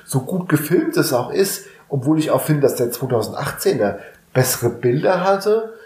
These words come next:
a-, atmosphärische Szenen mit mehr Details, da-,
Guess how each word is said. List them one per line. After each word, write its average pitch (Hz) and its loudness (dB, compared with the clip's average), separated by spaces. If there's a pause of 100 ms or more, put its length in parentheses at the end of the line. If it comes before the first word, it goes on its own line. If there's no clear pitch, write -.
(420)
a-, - -2
atmosphärische 151 0
Szenen 185 0
mit 156 0
mehr 131 4
Details, 135 0 (680)
da-, 151 0